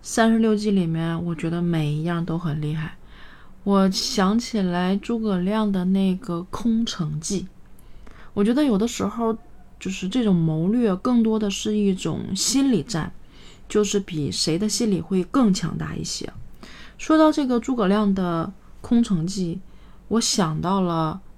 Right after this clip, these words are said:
《三十六计》中的另外一计，叫无中生有。这个计谋有一个案例，我给你讲一讲啊。说这个飞将军吕广呢，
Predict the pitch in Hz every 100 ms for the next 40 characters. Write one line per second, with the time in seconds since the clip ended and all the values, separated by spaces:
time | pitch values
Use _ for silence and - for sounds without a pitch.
0 | - - 208 196 190 196 185 185 185 180
1 | 175 151 156 190 - - 254 220 190 -
2 | - - 165 - - - - 165 - -
3 | - 156 165 185 190 190 190 190 - 185
4 | 190 185 - - - - - - - -
5 | - - - 254 220 185 190 170 156 156
6 | 160 156 - - 175 - 170 180 185 -
7 | - - 160 165 160 156 151 160 165 -
8 | - - - - - - - - - -
9 | - - - - - - - - - 240
10 | 240 240 208 180 180 - 254 247 254 247
11 | 233 214 247 220 190 - - 156 160 190